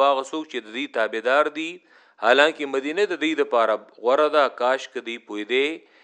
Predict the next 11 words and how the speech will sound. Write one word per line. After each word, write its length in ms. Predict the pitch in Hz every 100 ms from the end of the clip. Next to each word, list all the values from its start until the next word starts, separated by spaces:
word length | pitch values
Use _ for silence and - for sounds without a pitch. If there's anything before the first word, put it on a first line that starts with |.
| _ -
یا 160 | 113
که 140 | 113 123
چېرې 240 | 135 143 147
دوی 100 | 190
پوه 280 | - 127 123
دی، 80 | 143
نو 100 | 139
دوی 180 | 117 120
به 180 | 110 101
د 100 | 98
مدینې 380 | 98 104 107